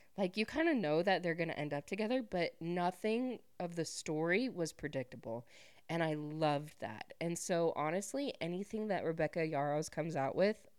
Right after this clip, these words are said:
I'm, I'm gonna pick it up, because she can obviously, obviously see, like, the fantasy side and how everyone went crazy about it. And then now you're seeing the contemporary side and, like, the second chance romance and, like, these different genres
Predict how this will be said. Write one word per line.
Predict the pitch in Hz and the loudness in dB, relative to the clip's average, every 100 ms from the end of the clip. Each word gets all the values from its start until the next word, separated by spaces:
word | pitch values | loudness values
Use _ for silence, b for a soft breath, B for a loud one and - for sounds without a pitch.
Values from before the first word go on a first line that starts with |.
| - | -6
I'm, | 156 156 151 - | -4 -2 -6 -4
I'm | 170 196 | -4 -2
gonna | 214 208 | -2 -2
pick | 196 185 | -2 -2
it | |
up, | 165 135 - | -2 -2 -2
because | 156 - 160 151 - B B B | -10 -4 -4 -4 -8 B B B
she | - 214 | -6 -2
can | 202 175 | 0 2
obviously, | 143 170 202 220 233 202 - | 4 2 2 0 0 -2 -2
obviously | 180 202 247 240 233 240 | 2 4 4 2 -2 -2
see, | - 202 180 | -2 0 2
like, | 170 - | 2 0
the | 156 | -6
fantasy | - 151 151 180 214 - 254 | -2 -2 -2 -2 -4 -2 -4
side | - 277 285 285 - | -2 0 2 0 0
and | 170 170 | -6 -4
how | 156 - 156 | -8 -2 0
everyone | - 156 175 156 139 | 0 -2 -4 -6 -8
went | - 147 | -8 -8
crazy | - - 147 175 | -6 -4 -2 0
about | 220 247 285 | -2 0 0
it. | 320 285 B B B - | 0 -2 B B B -4
And | 190 | 2
then | 185 185 | 4 4
now | 180 175 | 4 4
you're | 185 190 | 2 2
seeing | - 185 175 | 0 -2 -2
the | |
contemporary | 160 - 156 196 262 269 196 165 | -2 -4 -2 -2 0 2 2 2
side | 170 156 147 | 0 -2 -2
and, | 151 | -4
like, | 147 143 | -8 -10
the | 151 | -8
second | - 214 240 | -4 -2 -2
chance | - 165 151 - | -4 -4 -6 -6
romance | 147 143 139 - - | -4 -4 -4 -6 -6
and, | 151 | -6
like, | 156 151 - | -4 -6 -6
these | 196 208 | -4 -2
different | 185 175 175 123 | -2 -2 -4 -4
genres | 160 147 170 220 294 311 | -4 -2 -2 0 -2 -4